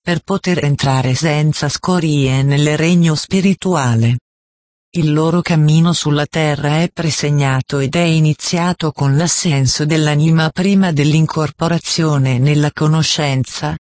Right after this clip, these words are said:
che la vita terrena prescritta possa portarle la liberazione da ogni prigionia. Inoltre le stanno sempre a fianco gli assistenti spirituali, donando loro forza,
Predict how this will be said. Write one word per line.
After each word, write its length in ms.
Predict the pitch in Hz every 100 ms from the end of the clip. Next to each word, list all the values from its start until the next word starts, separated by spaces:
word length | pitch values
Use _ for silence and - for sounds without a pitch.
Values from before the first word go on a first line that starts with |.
| _ _ _ -
che 160 | 190
la 140 | 170 156
vita 360 | 156 135 160 -
terrena 640 | 175 175 160 156 156 160
prescritta 800 | - 160 - - 185 175 - 151
possa 400 | - 151 - 196
portarle 640 | - 180 - 156 151 165 147
la 160 | 147
liberazione 960 | 147 147 147 156 156 - 156 135 135 147
da 240 | 143 151
ogni 320 | 160 185 190 190
prigionia. 800 | - 160 156 160 156 127 113 123 _ _ _ _ _ _ _
Inoltre 640 | 196 175 180 208 202 - 190
le 140 | 139
stanno 440 | 135 143 139 147 160
sempre 640 | - 185 190 202 185 165
a 60 | 156
fianco 580 | - 170 139 143 -
gli 160 | 165 160
assistenti 920 | 165 - - 160 - 147 151 160 151
spirituali, 1000 | - - 175 185 185 202 180 143 135 143 - _ _ -
donando 640 | 160 170 143 139 147 175
loro 320 | 160 156 160
forza, 640 | 123 131 127 - - 160